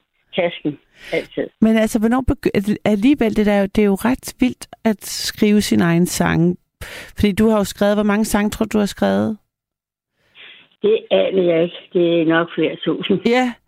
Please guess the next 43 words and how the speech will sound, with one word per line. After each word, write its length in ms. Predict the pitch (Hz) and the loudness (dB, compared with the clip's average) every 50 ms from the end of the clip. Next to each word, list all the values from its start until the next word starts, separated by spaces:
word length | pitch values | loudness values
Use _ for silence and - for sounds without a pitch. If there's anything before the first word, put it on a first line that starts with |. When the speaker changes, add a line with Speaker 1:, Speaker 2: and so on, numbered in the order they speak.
| _ _ _ - - - - - _ - | _ _ _ -20 -20 -20 -20 -8 _ -2
Speaker 2:
Og 60 | 226 | -2
d-, 160 | 220 - - - | -2 -4 -4 -2
altså, 200 | 214 220 - 220 | -2 0 0 0
hvordan, 420 | 196 220 220 233 240 254 254 262 - _ _ _ _ _ _ _ _ _ _ _ _ _ | 0 0 0 0 2 2 0 0 -4 _ _ _ _ _ _ _ _ _ _ _ _ _
og 120 | - - 180 | -2 0 2
det, 200 | 240 233 208 - | 2 2 4 2
det 120 | 240 220 | 2 2
siger 220 | - - 254 247 | 2 2 2 2
jeg, 80 | 247 233 | 2 2
fordi 140 | 233 214 214 | 0 -2 0
det 220 | 196 226 214 208 | 2 2 2 2
ved 120 | 185 220 202 | 2 2 2
jeg, 120 | - 214 196 | 0 0 0
fordi 140 | 208 190 190 | 0 0 2
vi 160 | 175 190 190 | 2 2 4
har 160 | 185 175 170 | 4 2 0
talt 300 | 160 - - 214 - - | -2 -2 -4 -4 -4 -2
sammen, 320 | - - 190 - - 196 190 - - - - - - - - - _ - | -2 -2 -2 0 0 0 -2 -2 -6 -12 -20 -18 -18 -20 -20 -10 _ -2
øh, 60 | 180 | 0
Speaker 1:
Vi 960 | 180 180 175 170 - - 165 165 - - - - - - - - - - 285 254 | 2 2 2 2 0 0 -2 -2 -4 -6 -6 -4 -2 -2 -2 -4 -6 -8 -4 0
har 120 | 269 269 226 | 2 2 2
Speaker 2:
mange, 260 | 208 208 214 226 226 | 2 2 2 2 2
Speaker 1:
bestilt 200 | 175 208 196 196 | 2 4 4 4
Speaker 2:
mange 220 | 208 208 214 233 | 4 4 2 2
Speaker 1:
rigtig 60 | 247 | 2
Speaker 2:
gange 160 | 214 208 202 196 | 2 2 2 2
Speaker 1:
noget 140 | 202 202 185 | 0 0 0
Speaker 2:
før. 260 | - 214 196 185 185 - - | 0 2 2 2 0 -2 -4
Speaker 1:
tital. 220 | 247 214 175 190 - _ _ _ - | -6 -6 -8 -8 -12 _ _ _ -4
Speaker 2:
Og, 180 | - 196 202 - - _ - | 0 0 0 0 -2 _ 0
og, 160 | 220 208 208 - - | 0 2 2 2 2
og, 140 | 208 214 - | 2 2 2
og, 160 | 170 202 - | 2 2 2
og, 340 | - 214 214 208 - 208 202 | 2 2 2 2 2 2 2
og 200 | 208 196 180 - | 2 0 0 0
det 100 | 208 202 | 0 2
er 60 | 208 | 2
jo 60 | 233 | 0
så 140 | - - 254 | 0 0 0
imponerende, 800 | 240 233 - - 233 220 220 240 233 - 254 247 240 240 226 | 0 2 2 2 2 2 2 2 0 0 0 2 2 2 2
at 160 | - 196 - - | 0 0 0 0
du 80 | 196 | 2
har 320 | 190 185 196 185 180 180 | 2 2 2 2 0 0